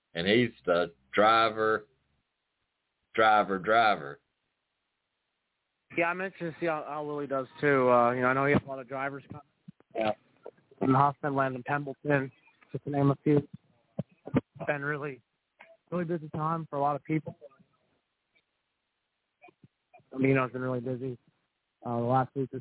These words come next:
Speaker 2: two, you know, with the Allentown Indoor Race too. So, uh,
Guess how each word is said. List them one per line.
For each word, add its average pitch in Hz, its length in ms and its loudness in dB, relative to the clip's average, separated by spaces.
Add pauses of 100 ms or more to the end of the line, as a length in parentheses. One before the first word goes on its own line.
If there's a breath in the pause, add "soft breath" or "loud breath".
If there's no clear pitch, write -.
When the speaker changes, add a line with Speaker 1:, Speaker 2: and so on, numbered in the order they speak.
Speaker 2:
two, 139 180 -2
you 131 80 -4
know, 123 140 -6
with 120 80 -10
the 123 80 -6
Allentown 127 380 0
Indoor 127 300 4
Race 123 200 4 (120)
too. 117 280 0 (100)
So, 110 260 -2
uh, 107 160 -6